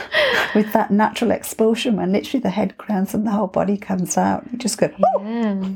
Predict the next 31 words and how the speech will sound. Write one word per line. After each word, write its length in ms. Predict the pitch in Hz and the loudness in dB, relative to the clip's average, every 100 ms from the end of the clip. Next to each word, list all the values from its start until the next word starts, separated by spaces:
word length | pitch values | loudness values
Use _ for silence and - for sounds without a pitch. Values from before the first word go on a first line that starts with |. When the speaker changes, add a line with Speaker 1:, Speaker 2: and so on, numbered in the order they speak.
| - _ - | -10 _ -2
Speaker 2:
Yeah, 280 | 196 208 196 | 2 2 2
and 100 | 190 | 2
especially 460 | 202 208 202 226 240 | 2 0 0 0 0
if 120 | 240 | 0
it's 200 | 208 196 | 0 2
a, 260 | 185 180 190 - - | 2 0 -6 -16 -4
you 60 | 196 | 2
know, 100 | 190 | 2
mum 240 | 175 180 185 | 2 2 2
who've 100 | 180 | 2
had 220 | - 180 | 0 0
a 60 | |
few 200 | 180 180 | 0 0
babies, 380 | 175 175 175 175 | 2 2 2 -2
have 100 | 185 | -2
had 160 | 180 175 | 0 2
that 80 | 170 | 0
experience 580 | - - 175 175 175 - | -2 0 2 2 -2 -6
where 320 | 175 175 170 - - - | -4 -4 -6 -14 -20 -4
there 100 | 190 | 0
wasn't 220 | 196 196 | 2 4
even 160 | 185 175 | 2 0
a 60 | 165 | -2
head 440 | 185 175 170 - | 0 0 0 -4
and 180 | 180 175 | -4 -2
then 80 | 170 | -2
a 60 | 165 | -2
pause. 320 | - 202 170 | 0 2 2
It 20 | |
was 100 | 160 | 2
just 220 | 165 - | 0 -2